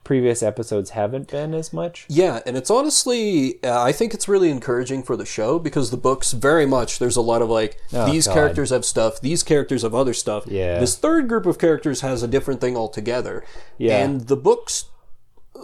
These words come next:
Speaker 2: well, they don't always balance that perfectly, but I f-
Speaker 1: Totally.
Speaker 2: usually it's at least,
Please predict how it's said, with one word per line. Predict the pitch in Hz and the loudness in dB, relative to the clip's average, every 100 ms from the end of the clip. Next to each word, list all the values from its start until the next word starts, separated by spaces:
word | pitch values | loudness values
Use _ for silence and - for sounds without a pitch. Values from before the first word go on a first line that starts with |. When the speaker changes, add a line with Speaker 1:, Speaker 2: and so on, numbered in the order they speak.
| - | -16
Speaker 2:
well, | 214 220 196 202 208 240 254 | -16 -16 -20 -14 -2 0 4
they | 247 | 4
don't | 254 269 | 4 4
always | 240 156 | 2 4
balance | 170 156 113 | 0 0 -2
that | 120 - | -4 0
perfectly, | 139 113 - - - - - - | 0 0 -2 -8 -10 -12 -14 -10
but | 120 127 123 113 | 0 4 4 2
I | |
f- | - | 0
Speaker 1:
Totally. | 147 131 107 92 82 - 147 139 | 2 4 2 -2 -6 -10 -14 -12
Speaker 2:
usually | 135 214 220 220 220 | -2 0 0 0 2
it's | 214 - 175 | 2 2 2
at | 165 156 | 2 2
least, | 147 160 - - - | 2 2 2 -2 -6